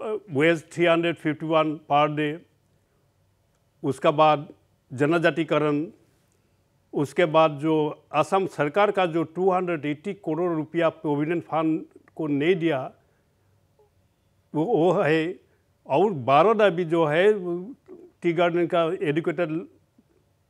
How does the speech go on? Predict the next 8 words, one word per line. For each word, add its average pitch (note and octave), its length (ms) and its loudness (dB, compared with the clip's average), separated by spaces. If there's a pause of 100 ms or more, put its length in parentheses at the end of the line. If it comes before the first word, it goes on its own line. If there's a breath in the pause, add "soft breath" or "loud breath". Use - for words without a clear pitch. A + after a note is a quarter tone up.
(440)
स्टूडेंट, F3 460 -4
वो D#3 520 -2
यूथ E3+ 160 2
का D#3 520 0
नौकरी D3 380 -4
देने D#3 240 -2
के E3 100 -4
लिए, C#3+ 280 -2